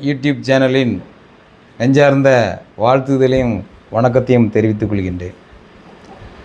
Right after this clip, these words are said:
இன்னைக்கு எந்த பதிவு போ-, போட போறோம்னா, போன பதிவுல நம்ம இளைஞர்களுக்கான கல்வி கடன், வேலைவாய்ப்பு அதில் கொண்டு கேட்டிருந்தோம்.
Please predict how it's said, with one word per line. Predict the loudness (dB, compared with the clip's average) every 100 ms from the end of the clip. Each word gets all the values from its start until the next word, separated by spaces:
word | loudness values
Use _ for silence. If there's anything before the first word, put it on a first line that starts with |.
| -20 -20 -18 -16 -6
இன்னைக்கு | 0 2
எந்த | 4 4
பதிவு | 2 2 2
போ-, | 2 4 4 4
போட | 2 2
போறோம்னா, | 2 2 2 0 -2 -8 -20 -20 -20 _ _ _ _
போன | 0 2
பதிவுல | 4 4 4 4
நம்ம | 4 4 4 4 2 0 -4 -12 _ _ _ _ _ _ _ _ _ -20 -20 -20 -20 -20 -20 -20 -20 -8 0
இளைஞர்களுக்கான | 4 6 6 4 2 2 2 4 2 0 -8 -20 _ _
கல்வி | -2 0 2 2
கடன், | 4 4 2 0 0
வேலைவாய்ப்பு | 2 4 4 4 2 0 -4 -4 -8
அதில் | -8 -4 -4
கொண்டு | -4 -4 -2
கேட்டிருந்தோம். | 0 0 0 2 2 2